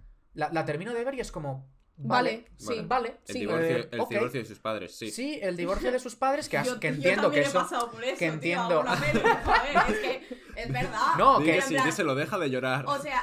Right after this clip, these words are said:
Speaker 2: sí, sí, pero, porque si me haces una película estilo After Sun, que es que cuenta tantas cosas y es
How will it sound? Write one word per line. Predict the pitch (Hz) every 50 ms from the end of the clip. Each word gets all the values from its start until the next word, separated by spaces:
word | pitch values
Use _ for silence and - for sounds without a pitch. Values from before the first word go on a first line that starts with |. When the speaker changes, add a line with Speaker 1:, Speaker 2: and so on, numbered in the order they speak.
| - 254
Speaker 2:
sí, | - - - 220 -
sí, | - - - 269 247 -
pero, | 262 359 453 440 - - - - - 302 320 226 247
porque | 269 - 254 247
si | - 254
me | 254 247
haces | 233 240 262 359 330 330
una | 330 311 254
película | 311 294 311 254 285 262 220 190
estilo | 202 - - 208 226 262 262 262
After | 247 233 - - 233 214 208 214
Sun, | - 214 202 208 220 247 247 _ _
que | - 214
es | 208 -
que | - 254 247 -
cuenta | 220 233 240 240 240 233 -
tantas | 202 208 202 208 226 233 226 -
cosas | - - 226 226 226 - 202 190 196
y | 196 202 220
es | 226 226 - _